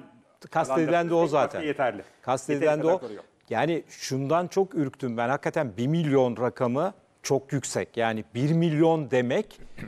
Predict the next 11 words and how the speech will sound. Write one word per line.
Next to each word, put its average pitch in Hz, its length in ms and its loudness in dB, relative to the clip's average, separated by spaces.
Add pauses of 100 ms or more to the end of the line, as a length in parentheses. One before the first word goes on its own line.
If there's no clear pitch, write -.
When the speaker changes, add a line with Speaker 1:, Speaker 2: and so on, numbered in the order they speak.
(140)
Speaker 1:
şu 190 280 2
demek, 143 540 0 (540)
e, 113 680 2 (140)
gerçekten 143 840 0
üç 156 280 -4
kişi, 123 380 -6
beş 131 240 0
kişiyi 131 420 -4 (100)
aşan 127 480 -2
her 175 420 -2
topluluk, 139 640 -2